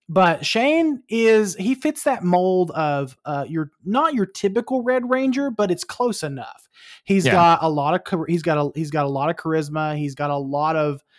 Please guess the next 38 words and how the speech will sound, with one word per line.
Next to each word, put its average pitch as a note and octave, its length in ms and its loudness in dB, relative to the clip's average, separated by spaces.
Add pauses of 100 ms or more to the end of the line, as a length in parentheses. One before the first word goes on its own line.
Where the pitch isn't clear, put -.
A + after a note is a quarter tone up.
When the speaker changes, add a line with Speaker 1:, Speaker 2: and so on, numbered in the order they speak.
(260)
Speaker 1:
uh, C#3 340 -4
leadership D#3 640 -4
qualities D#3 640 -2
about C3 440 -6
him. F3+ 300 -2
He's F3 180 -2
got D#3 160 -2
a D3+ 60 0
lot D3+ 260 0
of C#3 160 -4
leadership D3 580 -4
potential, D#3+ 640 -6
a D#3+ 40 -14
little C#3 180 -10
bit C#3+ 100 -8
of C#3 80 -8
foreshadowing D3+ 680 -4
there. D#3 260 -2 (500)
Um, D3+ 600 2 (380)
and, D#3 680 -2 (500)
uh, C#3 640 0 (260)
he F#3+ 260 -2
just G#3+ 280 -2
is B3 180 0
a B3 160 2
very A3 320 2
likable D3+ 840 0 (140)
character. - 440 -10 (260)
Speaker 2:
Yeah. A#2+ 280 0 (240)
Something D#4 380 0
that A3 140 2
I F3 80 2
wanna E3 220 0
preface D3 560 0
before C#3 360 0
we C#3 140 0
continue B2+ 480 2
here. G2+ 340 0